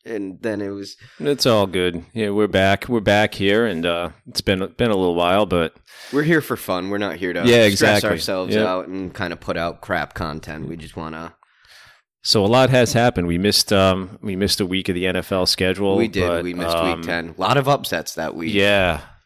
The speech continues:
Speaker 2: Buffalo, for one. We'll have to talk about that and the effect of, uh, it's all, <laughs> the,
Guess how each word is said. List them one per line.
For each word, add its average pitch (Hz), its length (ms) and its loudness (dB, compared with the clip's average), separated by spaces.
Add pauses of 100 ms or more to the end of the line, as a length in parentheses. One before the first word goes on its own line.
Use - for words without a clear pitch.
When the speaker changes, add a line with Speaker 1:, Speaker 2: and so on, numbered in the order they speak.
(360)
Speaker 2:
Buffalo, 101 440 0
for - 160 -8
one. 85 440 -2
We'll 95 140 -4
have 90 100 -2
to 90 80 -10
talk 92 240 0
about 87 280 -2
that 90 340 2 (180)
and 85 160 -10
the 80 80 -8
effect 80 480 -4
of, 80 320 -2
uh, 80 280 0 (1120)
it's 104 200 2
all, 107 220 6
<laughs> - 340 -8 (540)
the, 101 200 -4